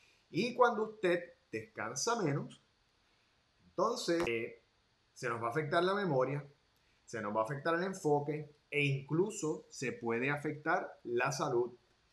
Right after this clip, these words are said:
Sepa usted que uno de los, ¿verdad?, de las consecuencias de la falta de descanso es que nuestro cuerpo, eh, va a empezar a liberar en exceso la hormona llamada cortisol.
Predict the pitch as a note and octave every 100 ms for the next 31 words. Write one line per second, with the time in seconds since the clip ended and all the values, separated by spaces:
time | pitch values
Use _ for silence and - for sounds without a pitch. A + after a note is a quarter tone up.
0 | _ _ _ _ - C#3 C#3 G3+ A3 A#3+
1 | - F3+ G#3 A3+ - - _ D3 C#3+ E3+
2 | F#3 F#3+ F#3 - - - - - C#3 C#3+
3 | F3 D#3+ C#3+ - C#3 - C3 C#3+ E3+ A3
4 | - C3 C3+ D3 - _ A2+ A#2+ A#2 -
5 | C3+ B2+ E3 F3 F#3 G3+ - C#3+ C#3 C#3
6 | E3+ - _ _ _ _ - C3+ C#3 -
7 | E3+ E3 B2+ B2 - A#2 D3+ E3 E3+ -
8 | A#3 - - _ _ _ _ C3 B2+ B2
9 | A#2+ A#2 A2 - _ _ _ _ _ -
10 | _ B2 B2+ C#3+ C#3+ F#3 E3+ D#3+ E3 -
11 | A#2 B2+ D#3+ F3 C#3+ C#3+ - - _ _
12 | _ _ _ C3 C#3 F#3+ - A3+ A#3 A3+
13 | F3+ G#3 - _ _ _ _ A2 A#2 A#2+
14 | C#3+ E3 F3+ E3 E3+ F#3+ F#3+ C3+ B2+ A2+
15 | G#2+ - F#3 -